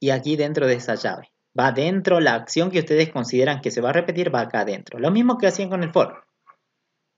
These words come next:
Ahora, aquí después de esa última llave va un while. Se escribe while, que significa en español mientras. Y vamos a abrir paréntesis, cerrar paréntesis y un punto y coma. Aquí adentro de ese paréntesis va una condición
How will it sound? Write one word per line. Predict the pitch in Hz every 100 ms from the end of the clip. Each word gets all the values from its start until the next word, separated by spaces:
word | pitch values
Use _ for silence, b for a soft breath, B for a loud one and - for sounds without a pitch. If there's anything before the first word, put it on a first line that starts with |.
| _
Ahora, | 156 151 78 - _ _ _ _ _ _ _ _ _ _ -
aquí | 156 175 240
después | 247 - 214 185 139
de |
esa | 165 175 151
última | 131 160 190 202
llave | 175 165
va | 170 110
un | 113 113
while. | 160 - - -
Se | - 117
escribe | 123 117
while, | 113 139 127 - _ - - _ - - -
que | 127
significa | 120 113 123
en | 127
español | 131 139 151
mientras. | 127 123 113 - - - _ _ - _ _ _ _ _
Y | 127 139
vamos | 170 196 202
a |
abrir | 170 170
paréntesis, | 170 175 180 220 220 208
cerrar | 131 131
paréntesis | 131 175 190 202 196 214
y | 131
un | 123 117
punto | 123 113
y |
coma. | 101 101 85 - _ _ _ _ _ _ _ _ _ - -
Aquí | 151 156 226
adentro | 220 208 202 196 143
de |
ese | 156 190
paréntesis | 196 196 190 208 165 139
va | 160 -
una | 139 156 175 - _
condición | 131 123 127 120 113 117 - - 120 -